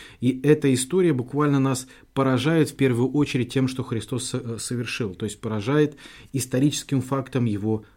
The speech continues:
воскресения. Воскресение Христа настолько важно для христианства, как исторический факт,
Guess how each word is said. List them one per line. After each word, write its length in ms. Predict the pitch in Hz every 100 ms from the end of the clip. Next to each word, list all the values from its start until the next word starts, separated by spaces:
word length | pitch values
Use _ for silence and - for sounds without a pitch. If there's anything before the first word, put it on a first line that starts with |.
| _
воскресения. 840 | 98 110 - 113 - 110 82 - - _ _ _ _ - - - -
Воскресение 580 | 117 - 127 156 139 127
Христа 360 | 135 127 139
настолько 480 | 127 127 117 - 120
важно 320 | 113 131 120
для 120 | 104
христианства, 720 | 107 - 113 - 170 160 - 101
как 240 | 107 -
исторический 560 | 110 120 113 - - 110
факт, 340 | - 156 -